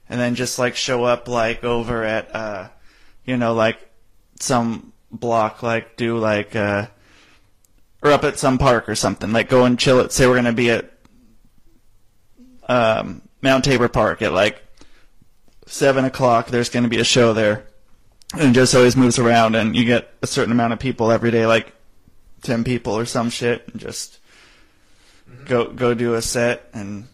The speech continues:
Speaker 1: sorta like, uh, there's this Koi Fusion food cart, and they go and they always, like, tweet where they're gonna be each day, uh, and people follow that 'cause they,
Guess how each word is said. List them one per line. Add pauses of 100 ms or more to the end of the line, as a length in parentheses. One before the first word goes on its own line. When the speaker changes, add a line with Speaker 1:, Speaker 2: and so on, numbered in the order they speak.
(340)
Speaker 1:
sorta
like,
uh,
there's
this (340)
Koi
Fusion (180)
food
cart,
and
they
go
and
they
always,
like,
tweet
where
they're
gonna
be
each
day,
uh, (500)
and
people
follow
that
'cause
they,